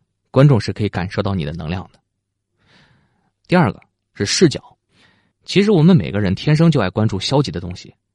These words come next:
即使最乐观的人，他也是大部分时间都在关注消极的事情。你信不信吧？为啥呢？你想啊，远古时代啊，我们的祖先在草丛中，他是更关注那些花花草草呢，他还是更关注那个草丛里面有没有蛇，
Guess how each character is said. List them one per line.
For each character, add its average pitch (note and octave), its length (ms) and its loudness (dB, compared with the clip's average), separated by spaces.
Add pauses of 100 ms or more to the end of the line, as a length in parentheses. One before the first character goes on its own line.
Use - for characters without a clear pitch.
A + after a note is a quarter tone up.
(100)
即 F#3 180 0
使 F2 180 -2
最 G3 160 0
乐 F3 140 2
观 A2 160 0
的 F#2 60 -2
人， D#2 200 -8 (120)
他 F#3+ 120 -4
也 B2+ 140 0
是 - 140 -12
大 B2 160 -2
部 A2 80 -10
分 G#2 100 -4
时 D2 140 -8
间 D2+ 200 -10 (240)
都 D3 120 2
在 A#2+ 100 0
关 G#2+ 160 0
注 F#2+ 80 -6
消 B2 180 -2
极 - 120 -8
的 G2 80 -16
事 - 100 -18
情。 - 140 -20 (440)
你 F#2+ 100 -12
信 - 140 -6
不 A#2 60 -2
信 B2 180 -4
吧？ - 80 -20 (600)
为 E3 140 0
啥 G#2 120 -6
呢？ G2 200 -6 (580)
你 D#3 80 2
想 - 180 0
啊， - 200 -16 (460)
远 G#2+ 180 0
古 G#2 120 0
时 - 120 -8
代 F2 320 -10
啊， F#2 100 -6
我 G2 100 0
们 G#2 120 2
的 B2+ 80 2
祖 F#2+ 140 -8
先 G2+ 160 -4
在 G#2 80 0
草 - 180 -8
丛 G2 200 -4
中， A2+ 200 4 (460)
他 - 100 0
是 F#3 160 4
更 D#3+ 240 4
关 C3+ 160 4
注 D3 140 4
那 A#2+ 80 4
些 C3 140 0
花 D#3+ 180 2
花 E3 140 4
草 D#3 180 2
草 - 240 -8
呢， F2+ 300 -4
他 D3 120 -2
还 C3 140 -2
是 C3 140 -2
更 C3 180 4
关 A#2 160 2
注 G#2 220 0 (240)
那 D#3+ 100 6
个 B2+ 80 4
草 - 180 -6
丛 B2+ 140 2
里 A2 80 2
面 F#2 160 0
有 G#2 100 -2
没 G2 80 0
有 G#2+ 140 0
蛇， F#2 380 -4